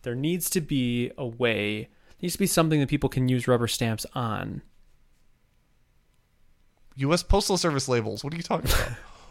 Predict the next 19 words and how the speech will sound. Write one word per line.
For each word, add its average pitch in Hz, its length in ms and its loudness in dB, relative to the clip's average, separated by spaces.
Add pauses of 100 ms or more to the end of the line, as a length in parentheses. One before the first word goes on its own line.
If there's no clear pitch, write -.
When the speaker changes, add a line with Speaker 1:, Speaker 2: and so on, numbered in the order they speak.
(120)
Speaker 2:
Oh, 175 320 6
no, 160 200 4
dude. 147 320 2 (680)
J-, - 300 2 (880)
mm. 175 360 2 (460)
Speaker 1:
Mm. 139 300 6 (380)
Speaker 2:
We, 131 400 4 (1080)
Caleb, 95 420 -2 (100)
we 117 160 -2
need 120 180 2
to 131 100 -2
make 117 180 0
bootleg 101 600 6
U 104 140 -2
S 98 100 -4
Postal 107 340 0
Service 110 400 -6
labels. - 560 -8 (1200)
Like, 117 220 4